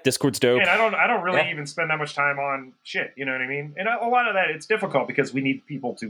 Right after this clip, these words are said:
Speaker 2: know that the <laughs> Discord exists and that,
Speaker 3: Yeah.
Speaker 2: like, we exist on some level.
Speaker 1: Yeah, but, you
Speaker 2: But,
Speaker 1: know,
Speaker 2: like,
Speaker 1: going back to the old form
Speaker 2: Facebook
Speaker 1: formats,
Speaker 2: has
Speaker 1: it's
Speaker 2: made it to,
Speaker 1: good, yeah.
Speaker 2: like, I pay them twenty dollars and maybe, you know,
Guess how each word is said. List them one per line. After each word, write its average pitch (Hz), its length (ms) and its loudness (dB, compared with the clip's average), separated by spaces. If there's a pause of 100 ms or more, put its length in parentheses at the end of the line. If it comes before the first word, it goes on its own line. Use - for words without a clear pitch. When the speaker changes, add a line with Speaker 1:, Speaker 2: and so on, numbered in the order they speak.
Speaker 2:
know 110 280 0
that 104 160 -10 (160)
the 107 140 -10
<laughs> 98 60 -18
Discord 151 460 0
exists - 600 -8
and 110 160 -6
that, 113 80 -4
Speaker 3:
Yeah. 107 100 2
Speaker 2:
like, - 160 -6
we 247 120 0
exist 127 460 -2
on 110 200 0
some 151 260 -4
level. 101 260 -12
Speaker 1:
Yeah, 330 300 2
but, 269 160 0
you 226 80 0
Speaker 2:
But, 226 80 2
Speaker 1:
know, 226 160 4
Speaker 2:
like, 180 180 4
Speaker 1:
going 175 160 4
back 170 140 2
to 147 80 0
the 120 80 0
old 120 220 2
form 104 280 0
Speaker 2:
Facebook 90 280 4
Speaker 1:
formats, - 160 2
Speaker 2:
has 160 180 -2
Speaker 1:
it's 156 100 -4
Speaker 2:
made 160 200 2
it 160 180 -2
to, 156 80 -2
Speaker 1:
good, 143 220 0
yeah. 127 180 -4 (100)
Speaker 2:
like, 131 320 -2
I 143 100 2
pay 147 220 0
them 135 200 -2
twenty 135 300 -2
dollars 117 440 -2
and 107 340 -10
maybe, 113 300 -10
you 110 300 -14
know, 95 80 -20